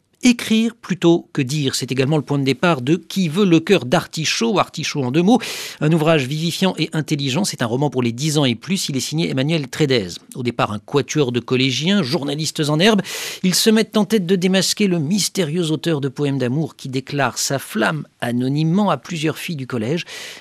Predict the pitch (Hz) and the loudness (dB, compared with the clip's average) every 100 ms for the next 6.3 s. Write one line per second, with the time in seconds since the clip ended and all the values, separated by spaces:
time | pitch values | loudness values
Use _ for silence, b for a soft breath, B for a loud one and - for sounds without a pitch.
0 | B - 123 113 - 113 101 123 123 120 | B -8 -6 -8 -8 -8 -6 -6 -6 -6
1 | 117 - 196 - 110 - 117 107 104 98 | -8 -6 -6 -2 -4 -4 -4 -4 -6 -6
2 | 87 113 - - - - 107 110 110 101 | -8 -8 -10 -12 -14 -12 -10 -10 -10 -8
3 | 117 - - - 107 107 101 110 107 - | -12 -12 -12 -10 -10 -10 -8 -8 -8 -8
4 | 139 143 69 - - - - - 127 - | -8 -6 -8 -10 -12 -10 -12 -12 -12 -8
5 | 143 135 139 123 123 120 - 151 143 143 | -6 -6 -8 -10 -8 -8 -8 -10 -6 -6
6 | 131 - | -4 -2